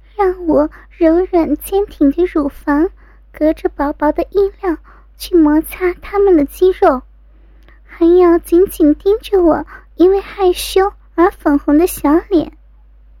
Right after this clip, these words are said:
走了一阵，我都快喘不过气了，只好暂时找个地方休息一会儿。正在四处寻找的时候，一双眼睛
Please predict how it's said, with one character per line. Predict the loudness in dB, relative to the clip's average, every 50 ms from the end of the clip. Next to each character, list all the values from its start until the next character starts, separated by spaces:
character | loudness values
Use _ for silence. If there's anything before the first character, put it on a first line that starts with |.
| -20 -20 -20 -20 -20 _ _ _ -20 _ _ -20 -20 -20 -20 _ -20 _ -20 -20 -14
走 | -8 -4 -2 0 2
了 | 2 4 4
一 | 4 4 2
阵， | 0 -2 -2 0 0 0 -2 -6 _ -20 _ _ _ -20 -20 -20 _ _ -4
我 | -4 -2
都 | -2 -4
快 | -6 -6 -18 -16
喘 | -12 -6 -2 -2 -2
不 | -2 -4
过 | -2 -2 -2
气 | -2 -4 -8 -12 -8 -6 -4 -2
了， | -2 -2 -2 -4 -10 _ -20 _ _ _ _ _ -20 _ -20 _ _ _ _
只 | -14 -8 -4 -4 -4
好 | -4 -4 -4 -4 -2 -2 -4
暂 | -4 -2 0 0 0
时 | 0 0 -4 -6
找 | -4 -4 -6 -4
个 | -2 -4
地 | -2 0 0 -2
方 | -2 0 0 2 2 2
休 | 0 -2 -2 0 0 0
息 | -2 -4 -6 -2 -2 0
一 | 2 0
会 | 0 -2 -4 -10 -10
儿。 | -10 -10 _ _ -20 -20 -20 -20 _ _ _ _ _ _ _ _ -20 -20 -20 -20 -20 -20 -20 -20 _
正 | -6 -2 0 0
在 | 0 0 -2
四 | -2 -2 -2 -2 -2
处 | -2 -2 -4 -4
寻 | -4 -2 0 2 2 2
找 | 0 -2 -6 -6 -6 -4
的 | -6 -10
时 | -10 -6 -2 -2 -2
候， | -2 -2 -4 -4 -4 -6 -10 -20 -20 _ _ _ _ _ _ _ _ -20 _ -4
一 | -4 -4
双 | -4 -4 -6 -8 -10 -6 -2
眼 | 0 0 0 0 -2
睛 | -4 -2 -2 -2